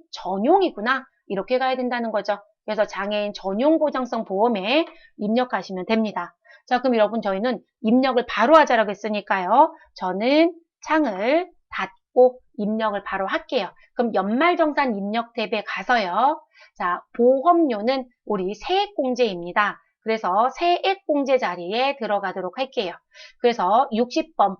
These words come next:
보장성 보험에 우리 어느 부분에 장애인 자리에 얼마 넣어주시면 된다? 구십사만 원 넣을게요. 그리고 여러분 보험료가 건수가 여러 건이면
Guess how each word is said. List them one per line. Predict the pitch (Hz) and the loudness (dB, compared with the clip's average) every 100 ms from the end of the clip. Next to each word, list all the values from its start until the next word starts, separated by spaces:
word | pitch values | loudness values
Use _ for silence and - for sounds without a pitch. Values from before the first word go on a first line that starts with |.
| - | -2
보장성 | 226 240 285 285 269 - 247 - | 2 2 2 0 -4 -4 -4 -4
보험에 | 202 220 247 190 202 294 349 - _ _ | 0 2 2 -2 -2 -2 -2 -6 _ _
우리 | 208 220 - | -6 -4 -2
어느 | 190 202 277 262 | -2 0 0 0
부분에 | 262 247 190 226 233 - _ - | -2 -2 -4 -4 -4 -8 _ -10
장애인 | 190 208 214 233 240 233 339 370 | -4 -2 0 -2 -4 -4 0 2
자리에 | 294 202 220 208 190 277 - | 2 -2 -2 -2 0 -2 -2
얼마 | 196 196 254 | -4 -2 0
넣어주시면 | 254 226 202 190 202 196 | 0 -4 -6 -10 -8 -6
된다? | 185 190 277 302 - _ - | -4 0 0 0 -8 _ -8
구십사만 | 190 190 - 262 277 247 190 196 | -6 -6 -6 -4 -2 -2 -2 -2
원 | 247 254 | -4 -4
넣을게요. | 190 185 208 220 - 170 175 - - - _ | -2 -2 -2 -4 -8 -8 -8 -12 -20 -20 _
그리고 | 254 | 2
여러분 | 247 226 233 | 2 2 0
보험료가 | - 247 302 311 285 277 269 | 2 4 6 4 4 2 4
건수가 | 320 320 320 277 202 | 2 0 0 0 2
여러 | 208 294 | 4 4
건이면 | 302 226 240 311 | 4 2 2 0